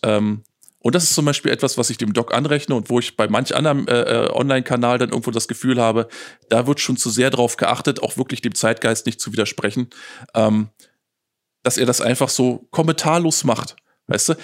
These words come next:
der geht da, der gibt da in dem Moment kein politisches Statement ab,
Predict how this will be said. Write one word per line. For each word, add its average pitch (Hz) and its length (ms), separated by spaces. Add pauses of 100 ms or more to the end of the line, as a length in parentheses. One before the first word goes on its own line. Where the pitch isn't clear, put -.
(160)
der 123 100
geht 175 200
da, 131 80
der 120 160
gibt - 160
da 165 60
in 127 140
dem 151 120
Moment 165 240
kein 131 180
politisches 131 520
Statement 139 440
ab, 214 200